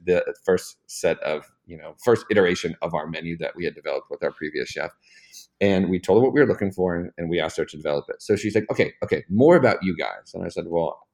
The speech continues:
you know, I can talk about me, that I split my time between here and New York, a lot of work we do." She's like, "Where would you stay?" And I was like, "We stay at this place down in the Meatpacking District." And I said, "One of our favorite restaurants that's two blocks up is Spice Market."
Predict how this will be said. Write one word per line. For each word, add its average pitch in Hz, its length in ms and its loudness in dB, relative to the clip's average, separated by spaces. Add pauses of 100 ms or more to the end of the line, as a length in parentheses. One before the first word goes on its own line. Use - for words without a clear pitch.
(200)
you 92 100 -6
know, 76 80 -4
I 60 80 -4
can 90 140 -4
talk 87 220 -2
about 82 200 -4
me, 92 280 -2
that 80 200 -10
I 80 40 -6
split - 260 -8
my 87 80 -2
time 78 220 -8
between 78 240 -8
here 78 120 -6
and 73 80 -6
New 69 80 -8
York, 107 280 2
a - 40 -4
lot - 120 -4
of - 40 -4
work 110 200 0
we 110 120 0
do." 98 320 0 (440)
She's 110 180 -2
like, 104 80 2
"Where 160 180 6
would 269 200 0
you 143 80 2
stay?" - 720 -2
And 82 80 -20
I 82 40 -20
was 82 120 -18
like, 82 100 -12
"We 80 60 -12
stay 85 220 -4
at 87 100 -6
this 90 120 -6
place 80 260 -4
down 71 160 -8
in 67 60 -12
the 101 160 -2
Meatpacking 92 320 -2
District." 85 540 -4
And 73 140 -8
I 69 100 -10
said, 69 200 -12
"One 98 180 -2
of 104 100 0
our 85 120 0
favorite 80 340 -4
restaurants 85 540 -2
that's - 180 -10
two 104 180 -4
blocks 104 380 2
up 71 260 -4 (480)
is 80 380 0
Spice - 420 -2
Market." 69 320 -6